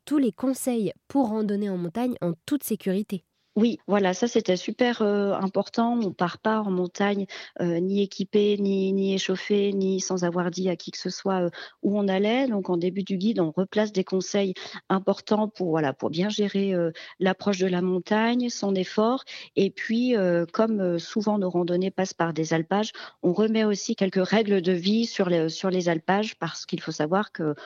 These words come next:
Speaker 2: on est toujours chez quelqu'un <laughs> quand on est en montagne, voilà, que ce soit des, des terrains, euh, communaux ou des ex-, ou des terrains privés, on est toujours chez quelqu'un.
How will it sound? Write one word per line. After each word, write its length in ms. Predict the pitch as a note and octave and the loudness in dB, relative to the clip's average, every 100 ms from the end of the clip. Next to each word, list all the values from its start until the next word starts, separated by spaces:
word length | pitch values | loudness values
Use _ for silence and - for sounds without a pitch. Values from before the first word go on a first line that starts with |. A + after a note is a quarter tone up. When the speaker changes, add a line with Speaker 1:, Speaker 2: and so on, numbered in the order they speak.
| - _ | -20 _
Speaker 2:
on 100 | E3+ | 0
est 100 | D3 | 2
toujours 240 | - A3+ | 0 -2
chez 140 | - B3+ | 0 0
quelqu'un 360 | F3+ D#3 F3 - | 0 0 -2 0
<laughs> 720 | A#3 G#3 A#3 A3+ G3+ F3 - | 0 2 2 4 0 -4 -2
quand 220 | - A3 | 0 2
on 140 | A3 G#3 | 4 4
est 80 | F#3+ | 4
en 100 | F#3+ | 4
montagne, 540 | F#3 F#3 G3 A#3 C4+ | 2 2 2 4 2
voilà, 260 | G#3 E3 D#3+ | 2 2 2
que 60 | |
ce 100 | - | -2
soit 160 | E3+ F3+ | -2 0
des, 220 | E3+ D#3+ | 0 2
des 140 | E3+ | 0
terrains, 440 | E3 F3+ F3 F3+ F3+ | 0 -2 0 0 0
euh, 380 | E3 D3+ C#3+ C#3+ - _ | 0 0 -2 -4 -10 _
communaux 600 | - G3+ G3 F#3+ G3 G3 | -2 0 2 2 2 2
ou 80 | F3 | 0
des 200 | E3 D#3+ | -2 -4
ex-, 180 | E3+ - | -4 -6
ou 160 | - E3 | -4 -2
des 140 | D#3+ | -2
terrains 320 | D#3+ E3+ D#3+ | -2 -2 -2
privés, 340 | E3 - F3 G3+ | -4 -4 -2 0
on 80 | E3 | -2
est 120 | C#3 | -2
toujours 220 | G#3 G#3+ | -4 -4
chez 140 | - | -4
quelqu'un. 380 | G3+ E3+ E3 G#3+ | -2 -2 0 -4